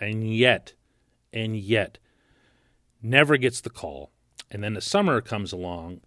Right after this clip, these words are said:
and Jim Rutherford not only re-signs, uh, Chad Ruhwedel, Juuso Riikola, more importantly, because he's a lefty, but then makes the Patrick Hornqvist trade to bring back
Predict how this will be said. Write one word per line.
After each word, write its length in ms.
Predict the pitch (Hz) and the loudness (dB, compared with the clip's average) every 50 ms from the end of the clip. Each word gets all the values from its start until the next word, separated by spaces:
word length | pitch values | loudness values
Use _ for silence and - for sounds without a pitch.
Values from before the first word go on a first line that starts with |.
| _ _ | _ _
and 480 | - 95 92 92 92 92 90 90 90 95 | -12 -10 -8 -8 -8 -8 -10 -10 -10 -8
Jim 240 | 98 107 104 107 | -6 -6 -4 -4
Rutherford 520 | 107 107 101 107 95 - - 104 95 92 - _ _ _ _ _ _ - | -4 -4 -4 -6 -6 -4 -4 -4 -4 -6 -8 _ _ _ _ _ _ -8
not 340 | 104 113 123 135 151 151 | -4 -2 0 2 2 2
only 480 | 147 139 135 127 120 107 101 101 98 - _ _ _ _ _ _ _ _ _ | 2 2 0 0 -2 -2 -4 -6 -8 -12 _ _ _ _ _ _ _ _ _
re-signs, 920 | - 113 143 156 - - - 120 110 107 104 104 95 90 - - - - _ _ _ _ _ _ _ _ _ _ _ _ _ _ _ _ _ _ _ _ _ _ _ - | -4 -2 -2 -2 -2 -2 -2 -2 -2 -2 -4 -4 -6 -8 -8 -10 -12 -14 _ _ _ _ _ _ _ _ _ _ _ _ _ _ _ _ _ _ _ _ _ _ _ -16
uh, 200 | 95 90 92 92 | -12 -12 -12 -10
Chad 320 | - - 151 151 143 135 | -4 0 2 2 4 4
Ruhwedel, 540 | 120 127 127 120 113 110 110 107 107 107 104 | 4 4 4 4 4 2 0 0 -2 -2 0
Juuso 320 | 131 190 196 - 175 131 | 2 2 4 4 4 6
Riikola, 520 | 117 135 151 131 - 117 92 82 95 101 - - - | 6 6 6 6 4 0 -2 0 -2 -4 -4 -6 -8
more 200 | 110 104 101 95 | -6 -6 -4 -4
importantly, 460 | 95 - - 101 95 95 98 107 110 | -6 -6 -6 -6 -6 -6 -6 -6 -6
because 280 | 107 101 92 107 98 92 | -6 -6 -6 -6 -6 -6
he's 140 | 101 90 | -6 -6
a 60 | 95 92 | -6 -6
lefty, 460 | 95 95 90 - - 117 110 101 - _ _ _ _ _ _ _ _ _ _ _ _ _ _ _ _ _ _ _ _ _ _ _ _ _ _ _ _ _ _ _ _ _ _ _ _ _ _ _ _ | -6 -6 -6 -4 -2 -2 -2 -2 -4 _ _ _ _ _ _ _ _ _ _ _ _ _ _ _ _ _ _ _ _ _ _ _ _ _ _ _ _ _ _ _ _ _ _ _ _ _ _ _ _
but 240 | - 113 123 120 - | -6 -4 -4 -2 0
then 240 | - 139 135 135 127 | 2 2 2 2 0
makes 300 | 127 123 117 113 - - | 0 0 -2 -2 -6 -8
the 80 | - | -10
Patrick 400 | - - 117 101 98 - - 95 | -6 -4 -2 -2 -2 -4 -6 -8
Hornqvist 460 | - - 180 170 143 - - 123 - - | -2 -2 -2 -2 0 -2 -4 -4 -4 -4
trade 400 | - - 110 107 107 107 - - _ _ _ _ _ _ _ | -4 -2 0 0 0 -2 -4 -10 _ _ _ _ _ _ _
to 80 | - | -10
bring 300 | 107 95 110 110 107 104 | -6 -4 -4 -2 -2 -2
back 360 | 90 98 95 95 92 - - | -4 -4 -4 -4 -6 -8 -12